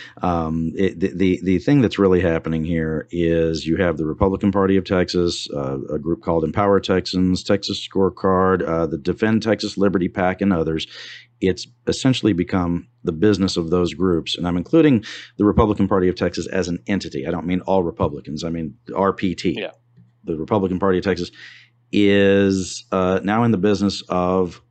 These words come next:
Speaker 1: punishing Republicans for not being, quote unquote, conservative enough. And in their next primary elections, two years from now, this will come up. Any, anyone who voted for Dade Phelan is gonna get beaten up as somebody who supports,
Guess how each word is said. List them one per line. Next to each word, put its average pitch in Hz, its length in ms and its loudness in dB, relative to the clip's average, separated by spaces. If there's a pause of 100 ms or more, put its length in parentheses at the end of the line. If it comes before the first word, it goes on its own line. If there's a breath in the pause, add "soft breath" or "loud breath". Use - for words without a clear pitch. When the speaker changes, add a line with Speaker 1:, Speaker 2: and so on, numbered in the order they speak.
Speaker 1:
punishing 117 560 4
Republicans 98 640 2
for 87 120 -4
not 95 280 0
being, 95 200 0
quote 95 260 0
unquote, 92 360 0
conservative 120 600 2
enough. 135 360 2 (440 soft breath)
And 98 140 0
in 95 60 2
their 95 120 0
next 107 340 -2
primary 110 440 2
elections, 87 580 -4 (880)
two 110 120 0
years 120 240 4
from 90 140 -2
now, 85 340 -2 (720 soft breath)
this 104 260 0
will 110 100 2
come 104 200 2
up. - 240 -4 (100)
Any, 120 460 2
anyone 143 380 2
who 131 100 4
voted 113 340 4
for 110 120 0
Dade 104 280 2
Phelan 98 380 2
is 90 120 -4
gonna 92 180 0
get 92 180 0
beaten 98 240 2
up 95 160 0
as 90 100 0
somebody 90 260 -2
who 87 100 -6
supports, - 500 -4